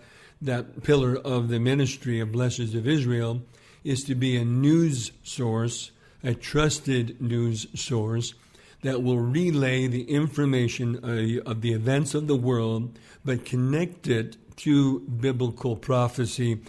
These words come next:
and biblical perspective. So that is what we're calling the,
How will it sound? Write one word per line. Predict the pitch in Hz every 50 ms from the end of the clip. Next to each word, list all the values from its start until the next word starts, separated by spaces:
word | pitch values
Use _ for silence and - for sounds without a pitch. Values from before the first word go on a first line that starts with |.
| - - -
and | 135 123 120 113
biblical | 131 127 120 117 123 117 - - 120 113
perspective. | - - 123 117 - - - 123 117 - - 123 117 113 110 104 - - _ _ - - - - - -
So | - 135 127 120 117 - - -
that | 131 120 123 131 143 151 160 143
is | - 135 131 127 127 113 123 -
what | - 127 120 - - 127 131 127 117 120
we're | 131 131
calling | 127 123 120 117 113 113 117 117
the, | 113 113 113 110 107